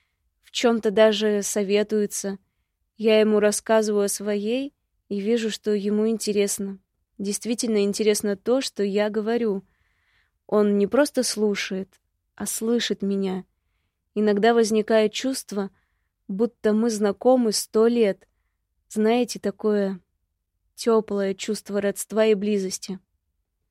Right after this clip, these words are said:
Он должен прилететь через пять дней.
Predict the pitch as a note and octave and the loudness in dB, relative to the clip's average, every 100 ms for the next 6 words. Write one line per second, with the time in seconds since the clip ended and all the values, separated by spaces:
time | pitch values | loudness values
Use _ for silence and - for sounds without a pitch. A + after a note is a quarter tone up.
0 | _ _ _ _ _ _ _ _ _ - | _ _ _ _ _ _ _ _ _ -8
1 | G#3+ G#3 G3 G#3+ G#3 G#3 G3 G3 G3+ G3 | -4 -2 2 2 2 0 -2 -4 -4 -4
2 | F#3+ A#3+ B3 - A3 G#3 G3 - G3+ G#3 | -4 -4 -4 -4 -4 -4 -4 -4 -2 -2
3 | G3 G3 G3+ F#3+ F#3 | -4 -2 -2 -2 -6